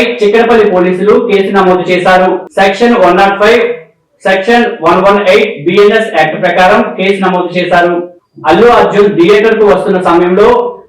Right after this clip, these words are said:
భద్రతపై థియేటర్ లో యాజమాన్యం నిర్లక్ష్యం వహించిందని పేర్కొన్నారు. అల్లు అర్జున్ వస్తున్న విషయాన్ని పోలీసులకు సరైన సమయంలో చెప్పకుండా బాధ్యతారాహిత్యంగా వ్యవహరించిన ఆయన టీంపై కూడా పోలీసులు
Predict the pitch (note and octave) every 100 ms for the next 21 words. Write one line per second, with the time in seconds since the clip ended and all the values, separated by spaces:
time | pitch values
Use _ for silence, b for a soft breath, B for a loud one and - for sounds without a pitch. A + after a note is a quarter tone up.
0 | C#3 - - A#3 A3+ G#3+ A3 F3 F#3 G3
1 | G3+ G3+ - F3+ E3+ G3 G3 G3+ G3+ E3+
2 | F#3 F#3+ G3 F3+ E3+ F#3 F#3 F#3 G3 G#3
3 | F#3 F3 E3+ F3 F3 E3+ - - - _
4 | _ _ - F#3+ A#3 A#3+ G3 F#3+ A3 A3
5 | F3 E3+ G3+ F#3 E3+ G3 G3 G3+ A#3+ -
6 | G3 G#3+ - A3+ G#3 A3 G#3+ F#3 G3 G#3
7 | G#3+ G#3 F3 F#3 F#3 G#3 G#3 - F3+ F3
8 | F#3 A#3 - - - _ C#3+ - G#3 A3+
9 | A#3 A3 F#3 F#3+ G3 G3+ G3+ G3+ F3 F3
10 | F#3 F3+ F#3 G3 A3+ - - _ - -
11 | G3+ G#3 G3+ G3+ G#3+ G#3+ G3 F#3 G#3+ G3
12 | G3+ G#3 G#3